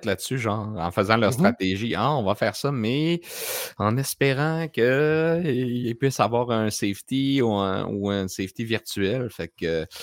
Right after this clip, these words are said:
Speaker 1: chapeau, euh, honnêtement, là, un super beau week-end, euh, une belle sprint. En fait, le, le résultat est excellent pour, pour McLaren. On
Speaker 2: Oui.
Speaker 1: ramasse le plus de points possible. Je pense que c'est le, ce qui est le plus important dans,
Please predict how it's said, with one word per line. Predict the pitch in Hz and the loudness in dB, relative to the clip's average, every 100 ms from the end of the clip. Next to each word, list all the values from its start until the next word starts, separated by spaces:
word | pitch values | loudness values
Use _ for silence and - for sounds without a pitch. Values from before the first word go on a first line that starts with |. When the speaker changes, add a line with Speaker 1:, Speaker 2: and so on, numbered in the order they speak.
| - - - | -14 -12 -2
Speaker 1:
chapeau, | - 104 107 117 117 | 2 2 4 4 4
euh, | 90 | 4
honnêtement, | 98 104 101 92 104 | 4 4 2 -2 -4
là, | 110 98 | -2 -2
un | 82 | -4
super | 78 - 95 98 | -6 -2 0 0
beau | 95 90 | 0 -2
week-end, | 82 - 92 98 85 | -6 -4 -2 -2 -2
euh, | 73 71 69 | -2 -4 -6
une | 65 67 - - - | -8 -10 -12 -14 -8
belle | 92 110 104 | 0 2 2
sprint. | - 110 110 | -2 -2 0
En | 92 87 | 0 0
fait, | 101 | -2
le, | - | -2
le | 90 | 2
résultat | 101 113 117 123 143 | 2 0 -2 4 4
est | - | 4
excellent | 95 - 87 95 | -4 -6 -4 -4
pour, | - 85 78 | -4 -8 -8
pour | - 80 | -12 -10
McLaren. | 87 92 85 92 101 | -8 -4 -4 -2 2
On | |
Speaker 2:
Oui. | 90 | 4
Speaker 1:
ramasse | 92 98 117 110 - | 6 6 4 4 0
le | 92 - - | -4 -4 -4
plus | 147 151 - - | 0 0 -2 -6
de | 95 | -8
points | 85 101 110 | -6 -6 -6
possible. | - 78 - 117 110 - - - - | -6 -8 -2 0 0 -4 -20 -20 -16
Je | - - | -8 0
pense | 101 104 | 2 0
que | - | -4
c'est | 85 92 | -4 -4
le, | 87 87 78 | -2 -2 -4
ce | - - - | -8 -14 -12
qui | - | -8
est | |
le | 90 | -8
plus | - 101 95 | -8 -4 -4
important | 85 90 - 107 104 | -2 -4 0 0 2
dans, | 87 | 0